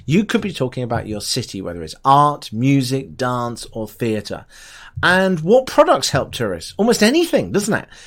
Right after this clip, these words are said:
From looking good, the clothes you wear, your holiday outfits, the makeup, to finding lost passports, uh, these tags that you can tie onto things so that you can find them when they're lost,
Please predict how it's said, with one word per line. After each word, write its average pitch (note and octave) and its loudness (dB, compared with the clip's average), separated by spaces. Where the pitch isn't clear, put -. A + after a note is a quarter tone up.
From E3+ 0
looking F#3+ 2
good, G#3 8
the - -4
clothes F#3+ 2
you F3 -2
wear, F#3+ 4
your C3 0
holiday F3+ 2
outfits, F#3 -2
the C3 -4
makeup, F#3+ 2
to E3+ 0
finding G3+ 2
lost G3 2
passports, F#3+ 0
uh, B2 -2
these C3+ 0
tags E3 -2
that F#3 -4
you F3 -8
can D3+ -4
tie E3 0
onto E3+ 0
things F3 -2
so E3 0
that E3+ 0
you F3 -4
can D#3+ -2
find E3 0
them E3 -2
when E3 0
they're D#3+ 2
lost, D3+ 0